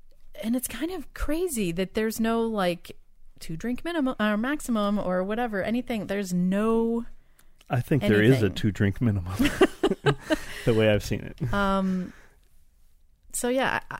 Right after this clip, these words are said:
Speaker 1: I honestly, I do fear that it's going to make something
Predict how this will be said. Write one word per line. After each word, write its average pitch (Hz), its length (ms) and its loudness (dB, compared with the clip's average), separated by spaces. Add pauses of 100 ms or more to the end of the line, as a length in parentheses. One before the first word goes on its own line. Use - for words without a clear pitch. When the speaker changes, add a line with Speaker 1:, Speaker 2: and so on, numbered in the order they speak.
Speaker 1:
I 247 180 2
honestly, 233 800 0 (380)
I 214 140 0
do 226 580 -2
fear 214 540 0
that 175 360 -2
it's 208 220 -8
going 196 300 -2
to 180 300 -2
make 180 260 -4
something 190 680 -4